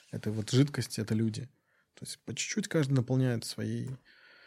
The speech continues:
э, своим видением отчасти, да, и, э, профессионализмом. То есть каждый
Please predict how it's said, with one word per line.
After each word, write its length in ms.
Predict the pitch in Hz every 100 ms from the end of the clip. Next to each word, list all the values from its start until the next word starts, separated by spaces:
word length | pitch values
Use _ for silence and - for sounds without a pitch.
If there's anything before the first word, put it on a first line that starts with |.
| - - _ _ _ -
э, 140 | -
своим 240 | - 147 127
видением 600 | 156 156 147 127 110 101 -
отчасти, 540 | - 120 - 117 - 101
да, 320 | 110 113 117 -
и, 460 | 113 127 131 123
э, 240 | 117 113 120 - _ - - 120 127 127 127 131 131 135 -
профессионализмом. 800 | - - 139 127 117 113 104 107 - _ _ _ _ _ -
То 60 | 127
есть 240 | - -
каждый 560 | - 147 143 139 127